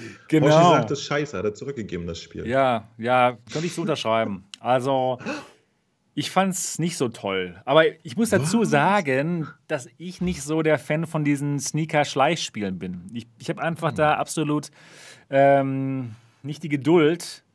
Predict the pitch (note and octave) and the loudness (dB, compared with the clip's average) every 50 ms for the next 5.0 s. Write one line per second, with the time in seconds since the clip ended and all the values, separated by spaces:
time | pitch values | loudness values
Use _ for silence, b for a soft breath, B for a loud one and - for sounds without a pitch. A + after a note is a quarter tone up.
0 | _ _ _ _ _ _ - C3 C#3 C#3 C#3 C#3 C#3 C#3 C#3 D3 - C#3 - C3 | _ _ _ _ _ _ -6 -4 -2 0 0 0 -2 -4 -6 -8 -10 -10 -4 0
1 | C#3 D3 E3+ - - D#3 - D3+ C#3+ D3 C3+ C#3+ C#3 C3+ C3+ C#3+ D3 D3 C#3+ D3 | 2 2 2 0 -2 -8 -8 -6 -6 -4 -4 -4 -2 -2 -2 -2 -2 -2 -4 -6
2 | C#3 - - - _ _ - A#2 B2+ B2+ C3+ C3+ B2+ A#2+ - _ - D3+ D#3+ - | -8 -10 -14 -20 _ _ -10 -8 -6 -4 -4 -4 -6 -8 -6 _ 0 0 0 -2
3 | - - - B2 A2 G#2 G2+ - G2+ F#2 F2+ E2+ _ _ B B B B B B | -4 -8 -6 -4 -4 -4 -4 -8 -10 -10 -12 -14 _ _ B B B B B B
4 | B B B B B B B C3+ D#3 F#3 F#3 - - G3 G#3 A3 G3+ C3+ D#3+ | B B B B B B B 2 4 4 4 2 2 0 2 2 2 0 -2